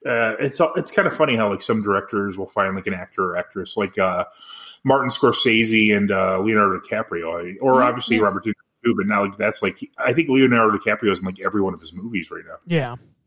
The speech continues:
Speaker 2: Well, and the, the, so this movie too is more, I think, more influential than Cobra.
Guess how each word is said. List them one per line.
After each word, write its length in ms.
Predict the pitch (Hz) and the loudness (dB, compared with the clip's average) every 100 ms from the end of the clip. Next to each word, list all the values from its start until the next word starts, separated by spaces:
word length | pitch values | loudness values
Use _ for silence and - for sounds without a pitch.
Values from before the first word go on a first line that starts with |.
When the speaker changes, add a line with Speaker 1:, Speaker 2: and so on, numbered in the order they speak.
| _ _ _ _ - - - - | _ _ _ _ -20 -20 -20 0
Speaker 2:
Well, 120 | 269 | 0
and 180 | 269 311 | 2 -2
the, 300 | 240 269 269 185 | 2 4 4 4
the, 400 | 233 240 226 202 | 4 6 6 4
so 200 | - 262 | 2 2
this 240 | 262 320 254 | 4 2 0
movie 560 | 269 240 240 196 147 - | 0 4 4 4 0 -6
too 340 | - 269 226 - | 0 4 4 4
is 180 | 180 151 | 0 2
more, 240 | 180 190 196 | 2 2 2
I 100 | 202 | 0
think, 180 | 277 | 0
more 240 | 196 170 196 | 0 0 0
influential 680 | 196 151 185 165 202 185 139 | -2 0 0 2 0 -2 -2
than 160 | 143 | -4
Cobra. 460 | 139 180 160 151 139 | -2 2 2 2 -2